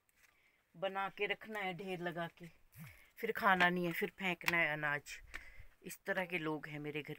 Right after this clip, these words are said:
पे, तो फिर मुझे तो खाना ही पड़ेगा ना, क्योंकि मैं अनाज waste नहीं कर सकती। तो मैंने boil करके खा रही हूँ, क्योंकि ऐसे मैं खा नहीं सकती। तो चाय पकैन मेरा हो चुका है, अब मैं चल पड़ी हूँ mission पे। यहाँ project का काम चल रहा है,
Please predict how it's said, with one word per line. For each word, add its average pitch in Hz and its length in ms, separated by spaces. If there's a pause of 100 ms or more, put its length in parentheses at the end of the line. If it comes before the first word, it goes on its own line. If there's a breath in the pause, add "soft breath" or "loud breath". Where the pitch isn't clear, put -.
पे, 160 100
तो 175 220
फिर 175 180
मुझे 175 240
तो 185 100
खाना 170 280
ही 175 60
पड़ेगा 165 320
ना, 196 100
क्योंकि 202 260
मैं 185 140
अनाज 175 340
waste 175 280
नहीं 180 100
कर 175 100
सकती। - 380 (600 loud breath)
तो 185 60
मैंने 185 200
boil 175 340
करके 180 340
खा 160 220
रही 160 140
हूँ, 175 160 (240)
क्योंकि 175 360
ऐसे 165 260
मैं 165 160
खा 147 200
नहीं 151 140
सकती। - 340 (1300 loud breath)
तो 208 140
चाय 196 220
पकैन 190 380
मेरा 185 180 (100)
हो 165 200
चुका 185 340
है, 180 200
अब 180 80
मैं 185 140 (100)
चल 175 200 (100)
पड़ी 180 200
हूँ 180 280
mission 185 440
पे। 185 160 (1000 loud breath)
यहाँ 175 160 (180)
project 180 460
का 190 140
काम 165 280
चल 151 280
रहा 151 120
है, 156 140